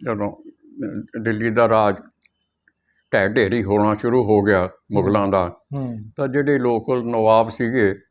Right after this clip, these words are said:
Speaker 2: ਹੂੰ।
Speaker 1: ਉਹਨਾਂ ਨੇ ਆਪਣੀ, ਆਪਣੀ ਜਗ੍ਹਾ ਸਾਂਭਣ ਵਾਸਤੇ,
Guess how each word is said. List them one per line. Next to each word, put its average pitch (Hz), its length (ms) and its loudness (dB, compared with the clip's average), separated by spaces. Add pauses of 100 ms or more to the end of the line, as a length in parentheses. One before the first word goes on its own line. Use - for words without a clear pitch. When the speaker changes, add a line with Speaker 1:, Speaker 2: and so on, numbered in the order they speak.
Speaker 2:
ਹੂੰ। 110 320 -10
Speaker 1:
ਉਹਨਾਂ 135 260 -2
ਨੇ 135 100 0
ਆਪਣੀ, 123 380 0
ਆਪਣੀ 117 460 -2 (720)
ਜਗ੍ਹਾ 123 280 4
ਸਾਂਭਣ 139 420 2
ਵਾਸਤੇ, 107 480 2